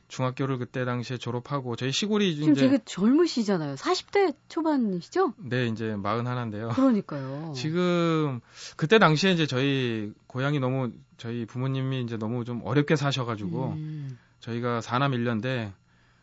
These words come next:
Speaker 1: 어, 큰형도 초등학교 나왔고,
Speaker 2: 네.
Speaker 1: 그게 이제 최종 학력이고요.
Speaker 2: 음.
Speaker 1: 그 저희 둘째 형도 학교를 다니다가 거의 뭐 중퇴할 정도로고.
Speaker 2: 형편 때문에.
Speaker 1: 네, 형편이 너무 안 좋으니까, 그때
Speaker 2: 음.
Speaker 1: 당시엔 저희가 이제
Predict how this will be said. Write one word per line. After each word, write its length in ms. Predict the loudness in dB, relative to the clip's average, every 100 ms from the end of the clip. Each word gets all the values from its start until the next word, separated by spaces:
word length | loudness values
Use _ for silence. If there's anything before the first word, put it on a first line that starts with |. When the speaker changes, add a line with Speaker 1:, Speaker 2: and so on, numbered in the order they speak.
| _ -14
Speaker 1:
어, 400 | -10 -8 -6 -6 -4
큰형도 720 | 2 4 4 4 2 2 0
초등학교 400 | 2 4 4 4
나왔고, 500 | 2 2 -2 -6 -4
Speaker 2:
네. 240 | -4 -4 -2
Speaker 1:
그게 320 | 0 0 -2 -6
이제 140 | -8
최종 340 | -6 -2 0 0
학력이고요. 640 | 0 -2 -4 -6 -8 -10 -12
Speaker 2:
음. 540 | -12 -10 -10 -12 -12 -10
Speaker 1:
그 80 |
저희 220 | -4 -4 -2
둘째 280 | -4 0 2
형도 380 | 4 2 0 -2
학교를 360 | -4 -2 -2
다니다가 440 | -2 -4 -4 -4 -4
거의 200 | -6 -6
뭐 180 | -6 -8
중퇴할 400 | -8 -6 -4 -6
정도로고. 500 | -6 -8 -8 -8 -6
Speaker 2:
형편 360 | -2 0 -2 -4
때문에. 340 | -8 -8 -2
Speaker 1:
네, 180 | 0 2
형편이 340 | 0 0 0
너무 480 | 2 2 0 -2 -4 -12 -10
안 180 | -6 -4
좋으니까, 540 | -2 -4 -4 -6 -8
그때 240 | -8 -6
Speaker 2:
음. 20 | -2
Speaker 1:
당시엔 260 | -2 -4
저희가 280 | -4 -4 -4
이제 180 | -4